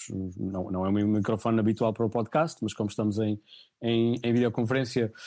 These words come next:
estou a usar os, os, os headphones que vieram com o meu telefone, e que têm um microfone que eu diria, costumo, costumo dizer que em geral, hoje em dia, tem uma, uma qualidade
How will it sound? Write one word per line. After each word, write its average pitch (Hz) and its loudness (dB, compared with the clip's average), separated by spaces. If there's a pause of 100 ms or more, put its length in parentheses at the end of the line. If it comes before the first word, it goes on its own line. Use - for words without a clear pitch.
(140)
estou 139 2
a 131 6
usar 120 4
os, 107 -4
os, 110 2
os 101 0
headphones 107 0
que - -10
vieram 104 2
com 98 -2
o - 2
meu 98 2
telefone, 151 -4 (160)
e 87 -8
que - -14
têm 110 0
um 107 4
microfone 110 2
que 123 0
eu 135 6
diria, 120 6
costumo, 110 0
costumo 113 0 (300)
dizer 120 4
que 131 2
em 131 4
geral, 113 2 (260)
hoje 135 4
em 123 4
dia, 110 4 (220)
tem 233 2
uma, 113 4
uma 123 0
qualidade 92 0